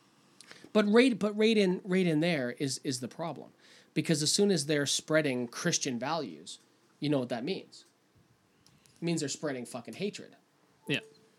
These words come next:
Speaker 1: They're, it's like, it's, it's, this is not a big fucking shock. Christian value is, is a fucking synonym for hate.
Speaker 2: Well, yeah. If you're not like us, then you need to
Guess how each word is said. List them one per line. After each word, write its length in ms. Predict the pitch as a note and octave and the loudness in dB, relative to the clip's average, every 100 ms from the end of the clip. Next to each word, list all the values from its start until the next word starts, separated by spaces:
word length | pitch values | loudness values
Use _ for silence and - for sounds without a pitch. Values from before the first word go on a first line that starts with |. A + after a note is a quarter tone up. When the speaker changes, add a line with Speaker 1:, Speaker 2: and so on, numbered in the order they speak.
| _ _ _ _ | _ _ _ _
Speaker 1:
They're, 180 | E3+ E3+ | 2 2
it's 200 | G#3 E3 | 0 0
like, 140 | E3+ D3+ | 2 2
it's, 220 | D3+ - | 0 -4
it's, 240 | - E3 - | -4 -2 -2
this 200 | F#3 D3+ | -2 -2
is 60 | |
not 260 | D#3+ D#3 F3+ | 0 0 -2
a 100 | D3+ | -4
big 200 | C#3+ C#3+ | -2 -2
fucking 240 | D3 A#2+ | -4 -10
shock. 380 | A2 E3+ - - _ _ _ _ _ _ _ _ _ | -8 -8 -10 -16 _ _ _ _ _ _ _ _ _
Christian 340 | - F#3+ F#3 D#3+ | -4 -2 0 0
value 380 | D3 D#3 D#3 C#3 | 2 0 0 -4
is, 220 | B2+ - | -6 -8
is 120 | C3+ C3+ | -6 -6
a 60 | |
fucking 300 | C3+ C#3+ C3+ | -4 -4 0
synonym 520 | A#2+ - F#3 E3+ B2 | 0 2 2 2 0
for 140 | B2 B2+ | -2 -6
hate. 380 | - F#3 - - _ | -4 -6 -6 -16 _
Speaker 2:
Well, 200 | F3 C#3+ | 2 4
yeah. 260 | D#3 A2+ F#2+ - G#3 | 4 2 0 -8 -8
If 180 | C#3 | -4
you're 100 | C#3 | 0
not 240 | C3 C3 A#2+ | 0 0 -2
like 200 | B2 A#2 | -2 0
us, 240 | D3 A#2+ | 0 0
then 380 | - A#2+ A#2 A2+ - _ _ _ _ _ _ - | -2 -6 -6 -10 -14 _ _ _ _ _ _ -12
you 140 | C3+ | -8
need 160 | B2 A#2+ | -8 -6
to 260 | A#2 G#2+ | -6 -6